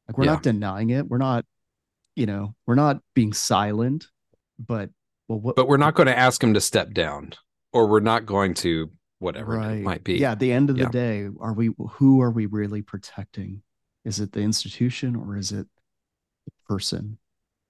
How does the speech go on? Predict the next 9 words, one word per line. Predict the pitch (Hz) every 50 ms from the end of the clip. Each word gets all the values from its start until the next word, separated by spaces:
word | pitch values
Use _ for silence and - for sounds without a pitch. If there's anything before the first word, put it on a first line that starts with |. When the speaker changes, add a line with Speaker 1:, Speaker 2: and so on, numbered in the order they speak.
| _ _ _ _ _ _ _ _
Speaker 1:
And, | - 104 95 95 90 90 90 92 - _ _ _ _ _ _ _ _
uh, | - 104 101 104 101 98 - - - - _ - - _ _ _ _ _ _
yeah, | 107 107 107 120 131 113 87 95 -
I | - 101
think | 104 113 110
that's | - 104 101 - -
a | 98 - _
powerful, | - - - - 107 104 101 98 95 - - 101 98
powerful | - - - 104 101 98 98 98 - _ - 90 92 95